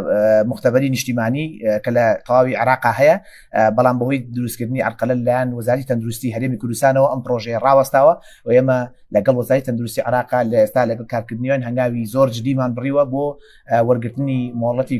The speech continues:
کۆتایی کە ئەو، ئە، پشکنینانە کە لەسەر حکوومەتی عێراقی ئەنجام ئەدرێ بە بڕی نزیکەی پانزە ملیۆن دۆلار، ئە، وە ساڵانەش پێنج ملیۆن دۆلار دامی پرۆژەکە ئەکرێت لەلایەن حکوومەتی عێراقیەوە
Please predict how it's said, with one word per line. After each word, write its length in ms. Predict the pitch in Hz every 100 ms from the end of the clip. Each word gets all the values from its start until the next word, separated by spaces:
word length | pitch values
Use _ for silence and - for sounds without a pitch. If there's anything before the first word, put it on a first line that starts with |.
| 120
کۆتایی 400 | 123 123 131 185 - _
کە 120 | - 127 -
ئەو، 160 | 147 156 139 -
ئە، 100 | 117 120 120 117 113 113
پشکنینانە 680 | 120 - 120 123 120 127 135 135
کە 100 | 123
لەسەر 280 | 120 110 127
حکوومەتی 340 | - 131 135
عێراقی 300 | 117 117 160
ئەنجام 260 | 135 127 135
ئەدرێ 200 | 131 135
بە 100 | 131 113
بڕی 180 | 127
نزیکەی 280 | 120 110 127 -
پانزە 220 | 120 131
ملیۆن 260 | 127 120 110
دۆلار، 280 | 110 131 131 _ - - -
ئە، 80 |
وە 160 | 113 117
ساڵانەش 400 | 120 120 120 131
پێنج 160 | - 135
ملیۆن 200 | 117 113
دۆلار 180 | 117 123
دامی 240 | 131 120
پرۆژەکە 380 | 117 117 107 117
ئەکرێت 260 | 143 143 143
لەلایەن 220 | 123 127
حکوومەتی 320 | - 135 131
عێراقیەوە 420 | 120 123 143 151